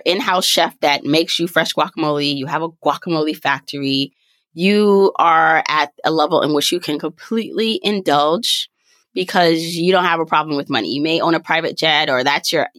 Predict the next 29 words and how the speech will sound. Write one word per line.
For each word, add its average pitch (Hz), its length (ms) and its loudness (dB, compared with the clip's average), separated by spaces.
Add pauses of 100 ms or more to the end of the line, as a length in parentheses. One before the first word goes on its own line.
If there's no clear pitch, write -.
(120)
that's 143 320 0
the 190 80 -2
kind 170 180 0
of 151 60 2
lifestyle 135 560 0
that 139 280 0
guac 147 360 0
level 147 240 0
five 147 500 2
is 139 160 -4
aspiring 185 680 0
to 196 120 -2
or 131 120 2
currently 147 560 -2
lives. 117 560 -4 (480)
You're 170 160 2
at 175 60 -6
the 160 80 -2
top 180 320 0
of - 60 -2
your 196 120 4
financial 175 500 -2
ladder. 135 540 0 (420)
You 202 220 0
can 233 140 2
enjoy 190 340 4
life's 170 260 0
pleasures 156 640 0
without 151 460 -2